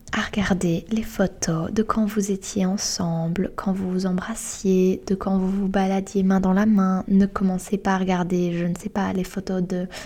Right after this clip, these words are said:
vos vacances ensemble, de vos week-ends en amoureux, de,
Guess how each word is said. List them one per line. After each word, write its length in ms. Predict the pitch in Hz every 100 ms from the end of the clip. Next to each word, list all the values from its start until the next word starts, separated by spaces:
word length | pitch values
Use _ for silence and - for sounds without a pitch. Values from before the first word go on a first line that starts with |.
| -
vos 140 | - 196
vacances 640 | 208 233 240 220 208 196
ensemble, 720 | 196 196 202 196 196 196 190
de 340 | 180 185 185 185 -
vos 120 | 180
week-ends 540 | 180 226 226 - 196 185
en 120 | 185
amoureux, 640 | 185 185 - 190 185 185 185
de, 300 | 180 175